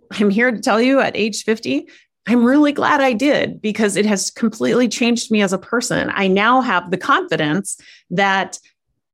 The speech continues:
I am capable of feeling anything, and I don't need any sort of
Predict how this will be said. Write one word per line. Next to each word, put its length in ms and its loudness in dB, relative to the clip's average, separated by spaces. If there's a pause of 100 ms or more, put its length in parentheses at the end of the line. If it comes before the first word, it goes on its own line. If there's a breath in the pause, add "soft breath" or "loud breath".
(140)
I 600 2
am 160 0
capable 800 0
of 260 -2
feeling 480 2
anything, 640 0
and 100 -2
I 160 0
don't 460 0
need 560 2
any 260 2
sort 320 -2
of 140 -2